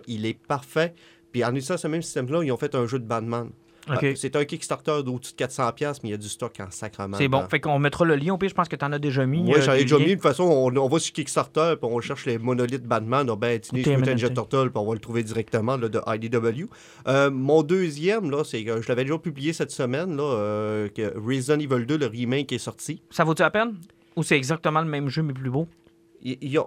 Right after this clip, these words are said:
Speaker 1: ils ont refait le jeu au cent pour cent, mais tu sais, c'est le même jeu quand même. C'est quoi, au niveau de la, du gameplay, tout se joue, là, ça joue comme un jeu qui est récent.
Speaker 2: Ok.
Speaker 1: Euh, c'est beaucoup plus fluide parce que les portes, maintenant, c'est plus des animations qui s'ouvrent, là, ce qui
Speaker 2: Mhm.
Speaker 1: fait que quand t'as laissé des zombies traîner le bord de la porte, là, puis tu la retraverses, puis t'as oublié quinze minutes après,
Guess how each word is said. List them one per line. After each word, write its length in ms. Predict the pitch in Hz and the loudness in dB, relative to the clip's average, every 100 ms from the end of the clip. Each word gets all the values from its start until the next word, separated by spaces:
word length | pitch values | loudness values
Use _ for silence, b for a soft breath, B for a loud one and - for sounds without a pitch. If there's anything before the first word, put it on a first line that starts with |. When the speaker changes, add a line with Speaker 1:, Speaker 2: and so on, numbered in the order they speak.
| 139 | 0
Speaker 1:
ils 120 | 143 | 2
ont 120 | 156 | 2
refait 240 | 165 202 220 | 2 -2 -4
le 100 | 120 | -4
jeu 120 | 110 | -2
au 80 | 135 | -4
cent 140 | - 120 | -4 -6
pour 160 | 110 | -6
cent, 100 | 170 | -4
mais 100 | 151 | -4
tu 60 | - 160 | -2 -4
sais, 20 | |
c'est 140 | 139 | -2
le 100 | 120 | 0
même 240 | 135 131 110 | 0 0 -2
jeu 140 | 135 | -4
quand 200 | 120 104 | -2 -2
même. 260 | 104 120 110 | -2 -2 -4
C'est 100 | 113 | -6
quoi, 200 | 113 - | -6 -4
au 160 | 110 120 | -4 -4
niveau 320 | 123 127 156 | -2 -2 0
de 60 | 123 | 0
la, 200 | 101 104 | 0 -2
du 140 | 110 | -4
gameplay, 340 | 120 113 139 | -2 -2 -2
tout 100 | 160 | -4
se 180 | - 123 | -2 -4
joue, 240 | 107 165 139 | -2 -2 -2
là, 100 | 117 | -4
ça 160 | 110 | -6
joue 140 | 101 - | -6 -4
comme 180 | 127 | -2
un 140 | 117 113 | 0 -2
jeu 140 | 131 | -4
qui 200 | 131 120 | -4 -4
est 40 | 110 | -2
récent. 400 | 113 107 127 139 - B | -4 -4 -6 -6 -10 B
Speaker 2:
Ok. 160 | 123 - | -6 -2
Speaker 1:
Euh, 180 | 143 113 | 0 0
c'est 200 | - 120 | -2 -2
beaucoup 240 | 151 170 | -4 -6
plus 100 | 190 | -8
fluide 520 | 180 143 147 170 185 151 | -6 -2 4 6 6 2
parce 160 | 120 | -4
que 80 | 127 | -2
les 180 | 120 120 | -4 -2
portes, 260 | 160 - | -2 -2
maintenant, 280 | 127 117 143 | 0 -2 -2
c'est 100 | 135 | -4
plus 120 | 117 | -6
des 180 | 120 120 | -4 -2
animations 500 | 123 120 120 - 143 | 0 2 0 -2 -6
qui 140 | 135 113 | -6 -8
s'ouvrent, 420 | - 143 214 156 | -4 -4 -4 -2
là, 80 | 160 | -2
ce 100 | 147 | 0
qui 100 | 117 | 2
Speaker 2:
Mhm. 80 | 147 | 2
Speaker 1:
fait 80 | 165 | 2
que 440 | 117 117 113 113 | 2 2 2 0
quand 60 | 139 | -2
t'as 120 | 135 131 | -2 -2
laissé 240 | 123 165 | -2 -2
des 140 | 143 | -2
zombies 260 | 123 120 156 | 0 -2 -2
traîner 280 | 143 127 143 | -4 -2 -2
le 100 | 131 | 0
bord 200 | 135 127 | 2 2
de 60 | |
la 100 | 120 | 0
porte, 340 | 117 156 170 131 | 0 0 0 -2
là, 80 | 117 | -8
puis 140 | - | -6
tu 100 | - | -4
la 80 | 117 | -4
retraverses, 420 | - 117 143 160 | -2 -2 0 -4
puis 120 | - | -6
t'as 80 | 139 | -4
oublié 520 | 117 104 120 113 139 | -4 -4 -8 -2 -2
quinze 260 | 135 120 - | 0 -4 -2
minutes 260 | 123 139 135 | -2 -2 -2
après, 340 | 110 135 | -2 -2